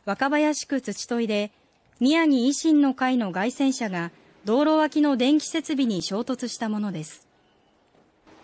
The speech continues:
事故の影響で、一時近くの信号機が止まったほか、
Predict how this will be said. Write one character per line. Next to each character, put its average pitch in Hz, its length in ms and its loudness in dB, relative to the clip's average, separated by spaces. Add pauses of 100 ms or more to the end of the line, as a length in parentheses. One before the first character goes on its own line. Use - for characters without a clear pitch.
(520)
事 233 140 -2
故 302 120 2
の 277 100 4
影 226 180 0
響 226 240 -4
で、 202 240 0 (260)
一 254 260 -2
時 214 280 -2
近 311 240 -2
く 320 100 0
の 247 160 2
信 269 260 2
号 311 160 4
機 269 140 -2
が 208 140 -2
止 185 120 -6
ま 220 120 -2
っ 220 40 -6
た 220 180 -6
ほ 214 100 -6
か、 202 240 -2